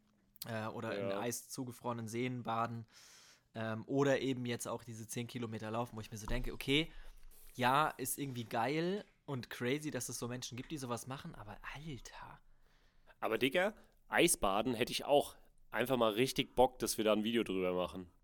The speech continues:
Speaker 2: Dass wir, du, ich, René, uns am Wochenende treffen und irgendwo Eisbaden gehen.
Speaker 1: Bist du des Wahnsinns? Also ich mach gerne das Video.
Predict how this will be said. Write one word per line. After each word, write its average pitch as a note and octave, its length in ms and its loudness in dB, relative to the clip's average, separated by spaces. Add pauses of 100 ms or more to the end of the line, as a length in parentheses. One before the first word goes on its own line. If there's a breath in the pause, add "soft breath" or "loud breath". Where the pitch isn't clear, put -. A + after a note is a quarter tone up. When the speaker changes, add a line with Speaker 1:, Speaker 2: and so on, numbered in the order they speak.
(180)
Speaker 2:
Dass - 200 -4
wir, G#2 260 4
du, A#2+ 360 -6
ich, D3+ 240 2
René, B2+ 480 4 (1120 soft breath)
uns - 280 -8 (140)
am G#2 160 2
Wochenende A#2+ 400 2
treffen C3 400 0 (160)
und G#2 140 -6
irgendwo A#2 300 2
Eisbaden F#2 540 0
gehen. E2+ 220 -4
Speaker 1:
Bist - 220 -8
du C#3 40 -6
des B2 220 -6
Wahnsinns? A2 460 -4
Also C3 180 -2
ich C#3+ 160 -4
mach C#3 160 -2
gerne C3+ 220 2
das A2+ 160 -6
Video. A2+ 360 -6